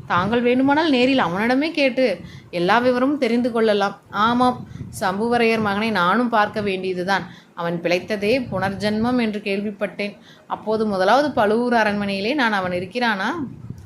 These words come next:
"ஆம், காயம்பட்ட மறுநாள் காலையில் நம் அரண்மனையில் கொண்டு வந்து போட்டார்கள். காயத்துக்கு வைத்திய சிகிச்சை செய்ய வேண்டிய பொறுப்பும் என் தலையில் விழுந்தது. மெதுவாக உயிர் பிழைத்து கொண்டான். காயம் இன்னும் முழுவது ஆறியபடி இல்லை."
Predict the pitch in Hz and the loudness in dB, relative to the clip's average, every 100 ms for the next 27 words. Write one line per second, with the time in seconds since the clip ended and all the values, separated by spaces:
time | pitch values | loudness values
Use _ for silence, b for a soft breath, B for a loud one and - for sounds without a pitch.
0 | B B B - 262 330 202 175 175 175 | B B B 0 2 2 0 0 0 0
1 | 196 196 208 196 190 190 196 269 254 240 | 0 -2 0 0 -2 0 -2 0 4 4
2 | 233 233 214 190 196 240 247 226 196 190 | 4 0 0 0 0 0 -2 -4 -4 -4
3 | 185 226 233 220 220 208 202 - B B | -4 -4 -4 0 0 0 -4 -10 B B
4 | - 196 185 214 226 220 208 196 240 226 | -4 2 4 2 -2 -2 0 0 -4 -6
5 | 226 214 220 202 202 196 196 196 180 180 | -6 -6 -6 -4 -2 -2 -4 -6 -4 -4
6 | 196 226 269 233 226 247 247 247 233 240 | -4 -2 0 2 2 2 0 0 0 0
7 | 233 233 226 B B B - 233 233 240 | 0 0 -4 B B B -4 0 2 4
8 | 226 240 269 247 226 247 240 226 208 220 | 4 4 2 0 0 -2 -2 -4 -4 -2
9 | 214 214 170 190 180 220 233 208 220 247 | -2 -2 -4 -2 0 2 0 0 0 0
10 | 233 220 208 254 349 254 226 240 240 240 | 0 0 0 -2 0 2 2 2 0 -2
11 | 269 254 233 233 277 | 0 0 0 -2 -4